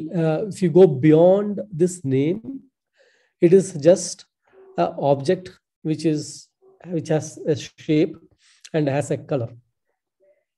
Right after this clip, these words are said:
right? So, um, so when I see that, how, uh, I am basically inferring it,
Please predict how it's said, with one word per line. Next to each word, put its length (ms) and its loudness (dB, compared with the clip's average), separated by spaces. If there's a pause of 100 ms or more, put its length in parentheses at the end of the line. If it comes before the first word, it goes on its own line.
(600)
right? 180 -6 (520)
So, 600 8 (480)
um, 520 -2 (800)
so 180 0
when 260 8
I 160 6
see 480 -4
that, 380 0 (800)
how, 640 2 (380)
uh, 140 -4 (380)
I 200 4
am 160 2
basically 560 -2
inferring 560 2
it, 200 -2